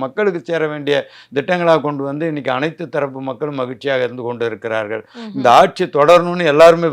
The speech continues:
Speaker 1: விரும்புறாங்க. அந்த அளவுக்கு வந்து எங்களுடைய ஆட்சியினுடைய அந்த வடிவமைப்பு, அவருடைய திட்டங்கள், அவருடைய சாதனைகள், தமிழ்நாட்டு முதலமைச்சர் ஒரு திராவிட மாடல் ஆட்சி, மக்களுக்கான ஆட்சியா இன்னைக்கு நடத்திட்டு இருக்காங்க. மிட்டா மிராசுகளுக்கான ஆட்சி இல்ல,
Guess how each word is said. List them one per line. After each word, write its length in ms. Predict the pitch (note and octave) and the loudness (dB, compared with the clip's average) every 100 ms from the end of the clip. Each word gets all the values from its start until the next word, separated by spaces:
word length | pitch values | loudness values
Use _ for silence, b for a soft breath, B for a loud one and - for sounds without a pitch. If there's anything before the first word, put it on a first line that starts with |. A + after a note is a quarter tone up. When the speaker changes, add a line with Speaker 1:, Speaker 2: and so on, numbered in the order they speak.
| C#3+ | 0
Speaker 1:
விரும்புறாங்க. 480 | D#3+ D3+ C3+ B2+ A#2+ | 0 0 0 0 -4
அந்த 140 | C#3 D3+ | 0 2
அளவுக்கு 380 | D#3+ F#3 F3 E3 | 2 -2 -6 -8
வந்து 400 | D3 D3 E3+ b b b | -6 -8 -8 b b b
எங்களுடைய 520 | D3 C#3+ D3 D3 C#3 C3+ B2+ C#3 | -6 -2 0 2 6 8 8 8
ஆட்சியினுடைய 600 | - E3+ D#3 C#3+ C#3 C3+ | 4 -2 -6 -4 -2 2
அந்த 260 | C3 B2+ | 0 0
வடிவமைப்பு, 640 | B2 C#3 E3 D3 C#3 A2 E3 | -2 -2 -2 -2 -6 -2 4
அவருடைய 440 | D#3 C#3 C3+ B2+ | 4 4 -2 -4
திட்டங்கள், 480 | A#2 B2+ E3 D3 D3+ | -4 -2 -2 0 0
அவருடைய 400 | D#3+ C3+ B2+ B2 | 0 0 -4 -6
சாதனைகள், 580 | G#2 C#3 D3+ D3 D3 F3+ F3+ B B | -6 -2 -2 -2 -2 -2 -4 B B
தமிழ்நாட்டு 500 | - C3+ E3+ D#3+ - D3 | -4 -2 4 4 2 -2
முதலமைச்சர் 560 | C#3 C#3 C#3 B2+ F#3 | -2 -2 -2 -2 2
ஒரு 80 | D#3+ | 2
திராவிட 360 | B2 C3+ F3 D#3+ | 4 4 6 4
மாடல் 320 | D3 C#3+ C#3 | 2 0 2
ஆட்சி, 300 | C3 C3 - | 2 -2 -6
மக்களுக்கான 680 | E3+ C3 - F#3 D3 D#3+ C#3+ C#3 | -6 -4 0 0 0 -2 0 -2
ஆட்சியா 320 | C#3 D3+ D3 | -4 -4 -2
இன்னைக்கு 240 | C#3+ C3 B2+ | -4 -8 -10
நடத்திட்டு 420 | A#2+ A#2 B2 A#2 | -10 -10 -12 -12
இருக்காங்க. 320 | A2 G#2 G2+ F#2 b b B2 | -12 -12 -14 -20 b b -8
மிட்டா 280 | D3 - F#3+ F3+ | -4 2 4 4
மிராசுகளுக்கான 800 | E3 D#3+ - D#3 D3+ D3 C#3+ C#3 C3+ | 4 4 4 2 2 2 -2 0 0
ஆட்சி 220 | B2+ C3+ | -2 -8
இல்ல, 200 | A#2+ | -6